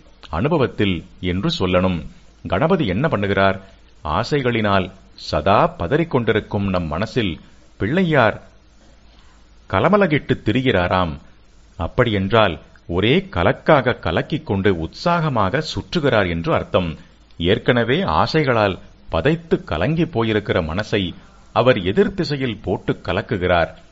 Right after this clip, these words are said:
கலக்கல் அதற்கு எதிர்கலக்கல்,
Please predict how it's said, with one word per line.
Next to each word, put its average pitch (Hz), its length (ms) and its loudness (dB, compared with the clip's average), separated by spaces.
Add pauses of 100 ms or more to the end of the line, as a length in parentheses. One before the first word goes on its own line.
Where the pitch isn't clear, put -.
(300)
கலக்கல் 139 520 0 (140)
அதற்கு 101 600 -2 (260)
எதிர்கலக்கல், 98 880 0